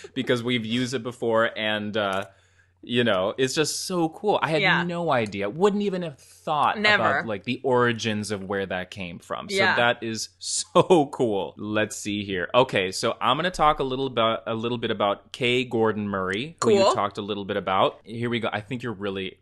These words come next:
Speaker 2: really gonna like this.
Speaker 1: You know I
Speaker 2: Let's
Speaker 1: love
Speaker 2: not talk about him
Speaker 1: movie
Speaker 2: too
Speaker 1: shit.
Speaker 2: much.
Speaker 1: Yeah, yeah, he's a white
Speaker 2: Right.
Speaker 1: guy. We don't care. <laughs>
Speaker 2: Okay,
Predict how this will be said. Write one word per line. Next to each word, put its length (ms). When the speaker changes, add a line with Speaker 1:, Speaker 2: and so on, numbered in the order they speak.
Speaker 2:
really 420
gonna 220
like 300
this. 220
Speaker 1:
You 140
know 140
I 140
Speaker 2:
Let's 180
Speaker 1:
love 80
Speaker 2:
not 40
talk 180
about 200
him 160
Speaker 1:
movie 180
Speaker 2:
too 220
Speaker 1:
shit. 80
Speaker 2:
much. 260
Speaker 1:
Yeah, 120
yeah, 240
he's 180
a 80
white 140
Speaker 2:
Right. 140
Speaker 1:
guy. 180
We 120
don't 220
care. 280
<laughs> 100
Speaker 2:
Okay, 240